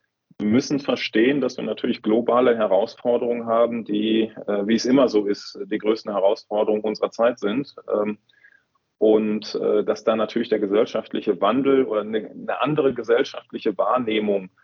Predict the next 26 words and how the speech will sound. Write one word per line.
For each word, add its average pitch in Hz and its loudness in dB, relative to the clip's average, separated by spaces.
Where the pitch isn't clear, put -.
ähm, 98 0
und - 0
L-, - -10
Lösungsorientierung 110 2
da 110 0
ist, 113 -2
weil 110 2
wir 104 -2
haben 156 0
eine 120 0
gewisse, 120 2
äh, 117 -12
Menge 117 0
an 113 -6
Kunststoff 131 -2
in 113 -4
der 104 2
Erde 127 2
und 127 -2
es 123 -6
ist - -8
ein 110 -8
so 113 -2
flexibler, 110 0
äh, 101 0
Werkstoff, - 0